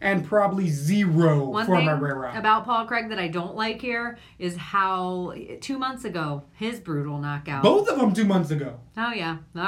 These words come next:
Speaker 1: Both
Speaker 2: right.
Speaker 1: of them. That's
Speaker 2: Bring
Speaker 1: why it's
Speaker 2: on
Speaker 1: even
Speaker 2: the
Speaker 1: money on
Speaker 2: noise.
Speaker 1: there.
Speaker 2: Bring
Speaker 1: I'm
Speaker 2: the
Speaker 1: like,
Speaker 2: noise.
Speaker 1: Exactly. There, so it's an even playing field as far as, as that is.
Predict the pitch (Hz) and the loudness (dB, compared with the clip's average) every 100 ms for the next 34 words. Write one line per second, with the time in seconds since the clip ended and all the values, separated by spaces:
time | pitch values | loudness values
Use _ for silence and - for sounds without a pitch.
0 | 233 359 392 320 233 208 226 - 294 262 | 6 8 6 6 6 8 6 8 6 8
1 | 262 285 285 269 285 262 226 226 262 208 | 8 6 8 8 8 8 6 6 6 6
2 | - 214 214 220 214 262 262 233 - - | 4 4 6 6 4 4 2 0 -6 -4
3 | 156 151 214 269 190 156 - - - 196 | 0 6 6 6 2 0 -2 -8 2 2
4 | 196 220 262 - - - 254 247 247 190 | 6 6 6 2 -2 2 4 6 4 2
5 | 254 262 202 269 269 262 180 - 240 247 | 2 2 2 2 2 2 -2 0 2 2
6 | 233 185 - 208 165 214 233 254 254 | 2 -2 -2 -2 -2 0 0 0 -2